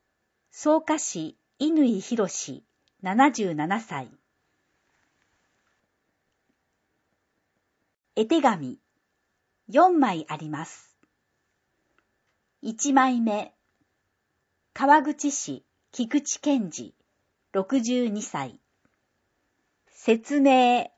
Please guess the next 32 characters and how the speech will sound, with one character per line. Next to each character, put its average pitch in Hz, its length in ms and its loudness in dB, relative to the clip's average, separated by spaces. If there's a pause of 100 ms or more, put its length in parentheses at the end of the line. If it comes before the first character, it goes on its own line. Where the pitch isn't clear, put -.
(1200)
縦 302 280 -2
使 302 280 -6
い 147 120 -8
で 147 160 -12
す。 - 300 -20 (1200)
は 247 120 -4
が 311 120 0
き 320 220 -4
い 311 40 -6
っ - 20 -20
ぱ - 260 -4
い 294 120 0
に 269 180 2
描 254 240 -2
か 262 100 -6
れ 202 140 -4
た 143 280 -10 (200)
赤 262 300 -4
い 262 220 -4
色 247 140 0
の 233 140 -2
だ 190 100 -2
る 196 120 -4
ま 185 140 -4
で 165 140 -6
す。 - 240 -18 (840)
お 226 100 -4
腹 302 260 2
の 311 140 2
中 294 320 -6
央 269 240 0
に 156 300 -8